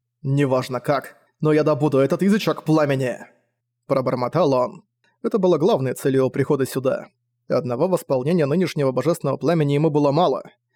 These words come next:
Из хранившегося здесь пламени в прошлый раз он унес сущие крохи, одну прядь эссенции. Даже восполнив запасы, количество пламени будет ограничено, как и в прошлый раз. Если ему нужно больше, тогда потребуется больше самой эссенции.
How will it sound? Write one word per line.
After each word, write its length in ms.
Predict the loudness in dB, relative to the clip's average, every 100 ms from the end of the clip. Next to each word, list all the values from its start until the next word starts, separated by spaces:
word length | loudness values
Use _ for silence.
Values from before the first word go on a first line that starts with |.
| _ _
Из 140 | -12
хранившегося 680 | -8 -6 -4 -4 0 -2 0
здесь 240 | -2 -2 -2
пламени 380 | -2 0 0 -2
в 100 | -2
прошлый 340 | -6 -2 0
раз 180 | 0 0
он 80 | -2
унес 200 | -2 -2
сущие 400 | -2 -4 -4 -6
крохи, 520 | -2 0 2 0 0 _ _ _ _
одну 440 | -4 -2 0 0
прядь 260 | 0 0 0
эссенции. 720 | -2 -2 -4 -4 -8 -8 -10 -18 _ _
Даже 360 | -12 -2 -2 0
восполнив 480 | -2 -2 -2 -2 -4
запасы, 600 | -6 -2 -2 0 0 0 _ _
количество 460 | -6 -2 -2 -2 -6
пламени 360 | -2 0 2 0
будет 240 | -2 0
ограничено, 560 | 0 0 0 -2 -2 -2
как 160 | -4
и 40 | -4
в 40 |
прошлый 340 | -2 -2 0
раз. 400 | 0 -2 -6 -16 -20 _ _ _
Если 400 | -10 -6 -6 -2
ему 180 | 0 2
нужно 320 | 0 0 0
больше, 560 | 0 0 0 0 0 0 -6
тогда 240 | -4 -2
потребуется 560 | 0 0 2 0 0 -2
больше 320 | -2 -2 -2
самой 280 | 0 2 2
эссенции. 640 | 2 -2 -2 -8 -10 -10